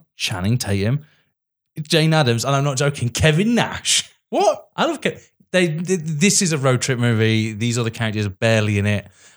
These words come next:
Speaker 1: I'm just saying, though, that we were just, we, at the top of this episode, we were talking about three wrestlers that went on to have pretty good careers. It genuinely upsets me 'cause I, Kevin Nash is brilliant. Like, even when he shows up as the Russian in that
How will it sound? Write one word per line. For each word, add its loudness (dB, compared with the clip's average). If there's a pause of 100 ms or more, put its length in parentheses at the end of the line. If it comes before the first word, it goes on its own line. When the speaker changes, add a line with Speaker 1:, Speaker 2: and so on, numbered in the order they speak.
(160)
Speaker 1:
I'm -4
just 2
saying, 0
though, 0 (500)
that 0
we 2
were 2
just, -4
we, -2
at -2
the -4
top -2
of -6
this 0
episode, 0
we 0
were -2
talking -2
about -2
three -2 (160)
wrestlers -2
that -4
went -2
on -4
to -4
have -4
pretty -8
good -6
careers. -6 (540)
It -4
genuinely 2
upsets 0
me -2
'cause -6
I, -2 (100)
Kevin 0
Nash -2
is -4
brilliant. -6 (280)
Like, 0
even -2
when 0
he 0
shows 0
up -2
as -2
the 2
Russian 0
in -6
that -4